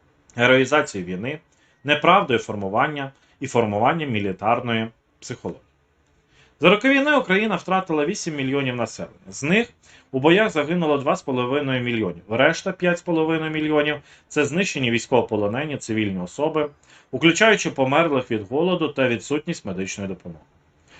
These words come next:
В Німеччині та Росії втрати становили відповідно шість з половиною та майже шість мільйонів осіб. Отже, в Україні загинуло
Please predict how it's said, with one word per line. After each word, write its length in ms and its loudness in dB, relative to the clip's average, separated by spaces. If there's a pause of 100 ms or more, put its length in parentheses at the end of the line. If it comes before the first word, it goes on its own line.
(140)
В 40 -10
Німеччині 420 0
та 140 0
Росії 460 0
втрати 440 -2
становили 480 -2
відповідно 500 -2
шість 240 -6
з 20 -20
половиною 480 -2
та 140 -4
майже 280 -2
шість 280 -10
мільйонів 380 -6
осіб. 260 -12 (540)
Отже, 220 0
в 40 2
Україні 420 2
загинуло 600 0